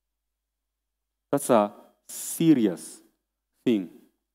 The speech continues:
It's a picture. It's actually a sign of hardening. If you are there in your spiritual life,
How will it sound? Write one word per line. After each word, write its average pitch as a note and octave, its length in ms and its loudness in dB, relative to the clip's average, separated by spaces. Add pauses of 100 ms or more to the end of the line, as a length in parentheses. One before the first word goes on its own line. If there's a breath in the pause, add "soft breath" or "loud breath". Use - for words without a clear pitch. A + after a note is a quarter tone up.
(500)
It's - 80 -4
a A#2+ 80 4
picture. - 600 -8 (520)
It's - 140 -2
actually D#3+ 540 4
a B2+ 100 0
sign D3+ 460 0
of A2 120 -2
hardening. F#2 540 -4 (1800)
If - 180 -4
you D3+ 120 6
are C#3 80 4
there D#3 260 4
in C#3 140 2
your A#2 100 0
spiritual B2 480 -4
life, G2+ 480 -4